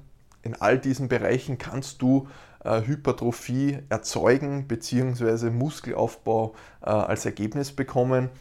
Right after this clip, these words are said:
Meine Empfehlung ist, und das ist das, was ich einfach ja seit Jahren selber mache und da gute Ergebnisse gemacht habe,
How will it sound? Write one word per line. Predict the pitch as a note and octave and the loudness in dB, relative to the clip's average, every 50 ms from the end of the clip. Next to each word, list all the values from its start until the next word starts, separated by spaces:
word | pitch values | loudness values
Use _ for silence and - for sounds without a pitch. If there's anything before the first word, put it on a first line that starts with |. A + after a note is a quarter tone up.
| - - - - - - - | -18 -18 -20 -20 -20 -18 -12
Meine | - - G#2+ G#2+ G#2+ B2 C#3+ D3 C#3+ | -6 -2 2 2 4 4 4 4 2
Empfehlung | C3+ C3+ C3+ - C3 A#2+ B2+ C3+ C3 B2 | 2 0 0 0 2 2 4 4 2 2
ist, | B2 B2+ B2 A#2+ | 2 0 0 -2
und | A#2 A2+ - A2+ | -4 -4 -2 -2
das | A#2 A#2 | -2 -2
ist | B2 A#2 - - | -2 -4 -4 -2
das, | A#2 A#2 - | -2 -2 -2
was | A2+ A2 - | -4 -6 -6
ich | A#2 A2+ - - - - - | -6 -8 -8 -8 -8 -6 -4
einfach | G#2+ G2+ A2+ G#2 G#2+ | -4 -4 -6 -6 -4
ja | G#2 G2+ | -4 -4
seit | - - G#2 - | -2 -4 -4 -4
Jahren | - F#2 G2 A2 A#2+ B2 | -6 -10 -6 -4 -4 -4
selber | - - A2+ A2 A2+ B2 G#2+ | -2 -2 -2 0 0 0 -2
mache | G#2 G2+ E2 A#2 - - B2 | -2 -2 -6 -6 -4 -4 -4
und | A2+ - A#2+ | -4 -2 -4
da | |
gute | G#2+ - B2 A#2 - A#2 | -6 -4 -6 -4 -4 -4
Ergebnisse | A2 - A#2+ A#2 C3+ C3 B2+ - B2 | -4 -2 -2 -2 -2 -2 -4 -2 -2
gemacht | B2+ A#2+ A#2 A2+ A2+ - - | 0 0 0 0 -2 -2 -2
habe, | B2 A#2 | -4 -4